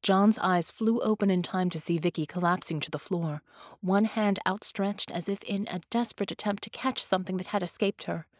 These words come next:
John moved to her in an instant, with Sarah mirroring him from her circle.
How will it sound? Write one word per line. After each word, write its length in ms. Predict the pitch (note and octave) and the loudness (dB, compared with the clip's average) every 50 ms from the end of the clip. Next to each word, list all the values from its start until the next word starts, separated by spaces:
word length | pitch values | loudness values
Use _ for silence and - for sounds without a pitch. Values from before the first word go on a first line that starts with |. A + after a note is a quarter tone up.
| _ _ _ _ _ _ _ _ _ _ _ _ _ | _ _ _ _ _ _ _ _ _ _ _ _ _
John 300 | - G3+ F#3 F3+ F#3+ F#3+ | 2 4 6 6 6 4
moved 220 | F3+ F#3+ G3 - | 4 2 2 2
to 80 | - F#3 | -2 -2
her 180 | E3 F#3 F#3+ - | 2 2 2 2
in 100 | - F#3 | 2 2
an 120 | F3 F3 | 2 2
instant, 480 | F#3 F#3 F3+ - - - D3+ D#3 - - - - - - - _ | 2 2 0 -2 -4 -6 -6 -6 -6 -10 -12 -20 -20 -20 -4 _
with 120 | G3+ G3 | 0 0
Sarah 340 | - - - A3+ A#3 A#3 A3 | 2 4 6 6 6 8 6
mirroring 460 | G3+ G3 A3 A3+ G#3+ G3 F3 E3+ E3+ | 6 6 4 4 4 4 4 2 2
him 200 | D#3+ F3+ F3 E3+ | 2 0 0 0
from 160 | - E3 E3+ | 0 -2 0
her 140 | E3 F#3 F#3 | 2 2 0
circle. 580 | F3+ - - F#3+ F#3+ - E3 D#3 D#3+ D3+ - | 2 2 0 0 0 -2 -4 -6 -6 -8 -10